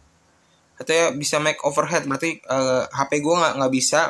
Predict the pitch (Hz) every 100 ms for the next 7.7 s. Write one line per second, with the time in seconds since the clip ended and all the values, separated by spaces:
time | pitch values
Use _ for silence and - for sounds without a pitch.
0 | 120 127 139 151 147 151 156 143 139 143
1 | - 165 131 - - - 143 139 135 143
2 | 170 160 - 139 139 143 185 185 - -
3 | - _ - 147 147 147 170 185 185 175
4 | 180 175 165 - 165 165 165 156 139 135
5 | 143 - 147 151 165 - 139 135 139 135
6 | 143 147 131 143 127 127 147 - 139 139
7 | 139 160 151 - 139 139